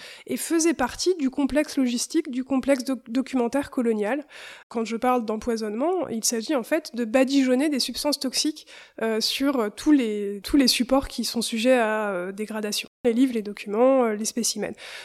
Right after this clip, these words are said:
Ce sont des, on parle de substances qui sont toxiques, euh, aussi pour les humains, évidemment.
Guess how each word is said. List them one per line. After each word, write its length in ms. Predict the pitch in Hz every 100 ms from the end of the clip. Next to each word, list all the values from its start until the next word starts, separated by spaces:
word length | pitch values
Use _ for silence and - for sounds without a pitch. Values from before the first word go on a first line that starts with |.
| -
Ce 160 | 262 254
sont 240 | - 311
des, 480 | 262 226 220 214 202 240
on 120 | 240
parle 180 | 277 247
de 60 |
substances 340 | 226 247 339 -
qui 100 | 247
sont 140 | 247
toxiques, 400 | 233 214 330 320
euh, 180 | 247 240
aussi 280 | 254 - 294
pour 160 | 269
les 180 | 254 247
humains, 260 | 262 233 220 -
évidemment. 360 | 220 220 208